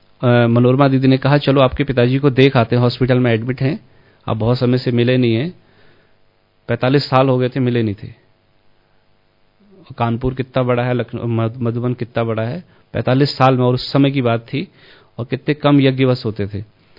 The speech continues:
तो पैंतालीस साल के बाद वो जब मिलने गए, तो हॉस्पिटल में उनके फादर थे, तो उन्होंने पूछा मनोरमा दीदी ने कि "इस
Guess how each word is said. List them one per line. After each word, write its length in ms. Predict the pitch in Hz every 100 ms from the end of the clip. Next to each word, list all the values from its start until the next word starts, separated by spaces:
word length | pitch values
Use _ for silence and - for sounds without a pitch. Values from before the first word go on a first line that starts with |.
| _ _ _ _
तो 60 | 117
पैंतालीस 480 | - 123 135 147 143
साल 180 | 135
के 120 | 147 139
बाद 160 | 139
वो 60 | 139
जब 100 | 131
मिलने 320 | 127 127 139
गए, 300 | 127 131 175 - _ _ _ _ -
तो 80 |
हॉस्पिटल 440 | 123 120 - 135 135
में 60 |
उनके 200 | 135 139
फादर 360 | 135 120 120 131
थे, 240 | 131 156 233 _ _ _ _ _ -
तो 80 | 131
उन्होंने 220 | 139 147
पूछा 560 | 147 131 156 113 104 - _ _ _ _ _ _ -
मनोरमा 320 | 120 123 131
दीदी 200 | 127 127
ने 100 | 131
कि 160 | 131
"इस 140 | 135